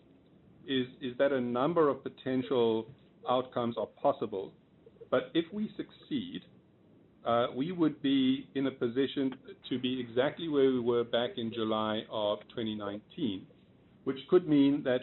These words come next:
we could effectively be moving into, uh, construction pretty quickly. Now, remember that back in, uh, twenty, uh, in two thousand and nineteen,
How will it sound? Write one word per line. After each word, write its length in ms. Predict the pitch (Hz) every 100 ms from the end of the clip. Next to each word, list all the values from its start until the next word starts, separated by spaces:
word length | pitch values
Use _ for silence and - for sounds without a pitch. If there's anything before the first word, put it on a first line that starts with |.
| -
we 180 | 127 127
could 340 | 139 123 - -
effectively 580 | 107 131 127 120 117 110
be 160 | 113 104
moving 380 | 107 110 107 107
into, 520 | 107 104 - 110 104 104 - - -
uh, 300 | 104 104 104 104
construction 580 | 113 - 117 107 120 104
pretty 200 | - 101 -
quickly. 400 | 117 - 92 - _ _ - - - -
Now, 140 | 127
remember 600 | 127 127 143 147 127 117 -
that 280 | 127 120 -
back 200 | 123 131
in, 220 | 143 123
uh, 180 | 120 113 113 - - -
twenty, 520 | 135 120 131 117 113
uh, 240 | 117 110
in 100 | 120 113 -
two 100 | 123
thousand 320 | 120 110 110
and 140 | 107
nineteen, 680 | 113 110 107 - 139 104